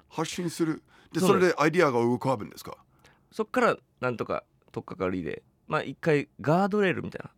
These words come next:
Speaker 2: 単語が出て、
Speaker 1: おう。
Speaker 2: それ二時間考えてくる、何も思いつきませんでしたけど、
Speaker 1: <laughs>
Speaker 2: そういう時間も全然あるんですけど。
Speaker 1: <laughs> いや、二十分で違う単語に行っちゃう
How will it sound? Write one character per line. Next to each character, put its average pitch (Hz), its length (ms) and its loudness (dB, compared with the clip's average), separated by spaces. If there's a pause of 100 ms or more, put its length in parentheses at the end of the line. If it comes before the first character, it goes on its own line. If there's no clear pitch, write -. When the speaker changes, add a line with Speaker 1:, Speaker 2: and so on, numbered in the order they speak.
(120)
Speaker 2:
単 - 120 -2
語 120 160 0
が - 80 -4
出 - 100 -8
て、 - 260 -14
Speaker 1:
お - 40 -20
う。 - 20 -20
Speaker 2:
そ 160 120 -4
れ 151 60 0
二 160 200 -6
時 165 80 -12
間 151 160 -2
考 139 160 -4
え 120 40 2
て 95 60 -6
く 90 80 -6
る、 92 60 -6
何 113 120 0
も 101 100 -2
思 85 140 -4
い 80 60 -6
つ - 80 -18
き - 80 -16
ま - 100 -8
せ - 120 -12
ん - 20 -14
で - 80 -12
し - 60 -18
た - 80 -12
け 117 160 -2
ど、 - 180 -6
Speaker 1:
<laughs> 202 160 -2
Speaker 2:
そ 180 160 0
う - 20 0
い 180 60 0
う 180 100 2
時 190 80 -2
間 190 200 -4
も 123 80 -2
全 113 180 -2
然 98 100 0
あ 87 40 2
る 90 80 -4
ん - 20 -8
で - 80 -4
す - 100 -6
け 143 160 -2
ど。 123 140 -2
Speaker 1:
<laughs> 156 760 -4
い - 80 -4
や、 170 80 2
二 156 200 -4
十 254 100 -2
分 294 240 0
で 202 80 4
違 - 320 -2
う 202 60 0
単 226 180 2
語 180 80 0
に 131 120 -2
行 - 100 -4
っ - 20 -10
ち - 100 -2
ゃ 240 60 4
う 226 220 0